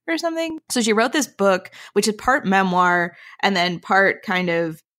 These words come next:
exploration of, like, how the witch has been perceived culturally and historically, which is, you know, my total jam. And her memoirs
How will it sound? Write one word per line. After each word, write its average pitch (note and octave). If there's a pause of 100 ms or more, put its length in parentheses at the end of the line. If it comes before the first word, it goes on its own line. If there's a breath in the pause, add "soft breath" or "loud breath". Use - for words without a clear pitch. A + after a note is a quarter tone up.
exploration F#3
of, F3
like, F3
how F#3+
the F#3+
witch E3
has E3
been E3
perceived E3+
culturally E3+
and F3
historically, D3+
which F#3+
is, F3
you F3
know, A#2
my F3+
total C4+
jam. D#3
And A3
her A#3+
memoirs C4+